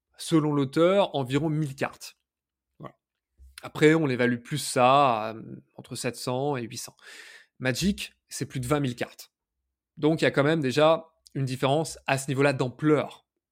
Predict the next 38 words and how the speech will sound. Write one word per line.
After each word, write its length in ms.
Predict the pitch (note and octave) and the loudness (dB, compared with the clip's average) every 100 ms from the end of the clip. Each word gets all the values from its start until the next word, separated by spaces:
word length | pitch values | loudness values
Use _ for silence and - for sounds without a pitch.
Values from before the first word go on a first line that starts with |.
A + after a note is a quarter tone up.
| _ | _
qui, 160 | - - | -20 -20
qui 100 | - | -4
est 40 | |
quand 80 | C#3 | -2
même 100 | C#3 | 0
important, 560 | C3 B2 - C3+ C3+ | -2 -6 -4 -4 -6
euh, 200 | - - - | -8 -14 -12
à 100 | C#3 | -10
souligner. 400 | - C3+ A#2+ A2 _ - - - - - | -8 -8 -10 -16 _ -20 -20 -20 -14 -8
Après, 340 | - A#3 D4 - _ _ _ _ _ _ - | 0 0 0 -4 _ _ _ _ _ _ -4
la 120 | D#3+ D3+ | 2 4
particularité, 840 | G3+ - A3 G3 E3 E3 F#3 E3+ - - - - _ | 2 0 2 4 4 4 0 0 -8 -20 -20 -20 _
euh, 260 | C3 A#2+ A#2 - - _ | -4 -4 -6 -14 -20 _
de 120 | D#3 D3+ | -2 0
Yu-Gi-Oh ! 540 | E3 D3 G3+ D4 D4+ _ - - - | 0 2 2 2 -4 _ -20 -20 -14
c'est 240 | - C4 | -4 0
que 120 | A3+ | 0
c'est 240 | - D3+ D#3+ | 0 0 0
un 100 | D3 | 2
jeu 260 | C#3+ B3 | 2 2
qui 200 | B3 E3 | 0 -6
se 340 | - - - D#3 | -6 -6 0 0
joue 180 | G#3 | 2
vraiment 320 | G#3+ C#3 D#3 G#3+ | 2 2 0 -2
sur 280 | - D3+ | -4 -2
la 160 | C#3 A#2+ | 2 2
rapidité. 640 | D3+ D#3 - D3 - - _ _ - - - - | 0 -4 -10 -14 -14 -20 _ _ -20 -20 -20 -18
C'est-à-dire 460 | - - F3+ C4 - | -12 0 2 2 2
que 260 | D#3+ B2+ - _ _ _ _ _ F3 | 0 0 -6 _ _ _ _ _ 0
dans 180 | F#3+ | 2
Magic, 540 | A3+ E3 F#3 D4 - - _ | 4 2 0 -2 -4 -14 _
on 160 | - D3+ | -2 2
a 180 | E3 G#3 | 4 2
trois 360 | - - G#3 | 0 2 2
grands 200 | D3 D3+ | 2 -4
types 320 | C#3+ - D3 - | -4 -12 -16 -10
de 100 | B2+ | 0
cartes. 440 | E3+ G#3+ - | 2 2 0